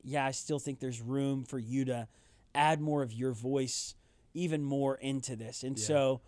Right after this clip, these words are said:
Speaker 1: which it is my voice through and through, but
Speaker 2: Sure.
Speaker 1: they were like, "Give yourself permission to be brutally honest
Speaker 2: Yeah.
Speaker 1: with people about your own mental and emotional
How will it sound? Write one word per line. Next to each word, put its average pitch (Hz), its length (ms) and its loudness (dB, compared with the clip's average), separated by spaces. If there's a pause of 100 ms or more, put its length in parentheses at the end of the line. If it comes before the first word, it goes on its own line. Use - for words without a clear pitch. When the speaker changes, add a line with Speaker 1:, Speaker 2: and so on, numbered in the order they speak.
(280)
Speaker 1:
which 139 200 -2
it 139 120 -4
is 147 220 2
my 131 160 -2
voice 113 320 -6
through 151 180 0
and 131 120 -2
through, 143 280 2
but 170 280 8
Speaker 2:
Sure. 113 120 -2 (480)
Speaker 1:
they 160 100 6
were 160 100 6
like, 143 200 2
"Give 160 160 2
yourself 175 380 2
permission 139 580 -4
to 131 140 -8
be 120 520 -2 (220)
brutally 143 540 2
honest 123 640 -6 (240)
Speaker 2:
Yeah. 117 200 -6
Speaker 1:
with 147 220 -2
people 143 320 -2
about 123 260 -2
your 135 300 -2
own 147 540 2
mental 139 400 -2
and 135 100 -2
emotional 120 800 -4